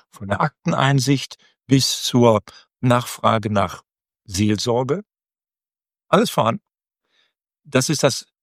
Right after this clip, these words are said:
das zweite Element. Und dann gibt es natürlich die im Grunde auf die Institution zielende, äh, Aufarbeitung. Denn diese Institution,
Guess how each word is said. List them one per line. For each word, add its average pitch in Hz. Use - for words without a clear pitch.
das 120
zweite 139
Element. 104
Und 117
dann 127
gibt 220
es 175
natürlich 170
die -
im 123
Grunde 135
auf 113
die 131
Institution 107
zielende, -
äh, 98
Aufarbeitung. -
Denn 110
diese 117
Institution, 113